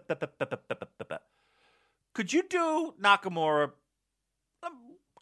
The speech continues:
all right, I'm gonna give you a dream scenario. I'm gonna give you a,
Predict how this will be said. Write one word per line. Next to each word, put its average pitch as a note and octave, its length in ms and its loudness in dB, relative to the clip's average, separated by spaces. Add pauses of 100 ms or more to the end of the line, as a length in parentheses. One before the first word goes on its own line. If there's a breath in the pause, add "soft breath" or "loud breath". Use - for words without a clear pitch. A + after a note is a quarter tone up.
(540 soft breath)
all B3 80 8
right, G#3+ 200 8 (500)
I'm A#3 80 -2
gonna C4 120 -4
give A#3 120 -4
you A3 100 2
a - 20 2
dream E3+ 360 -2
scenario. - 420 0
I'm C3+ 80 -10
gonna G3+ 140 0
give F#3+ 80 -6
you F3+ 140 4
a, C#3+ 160 2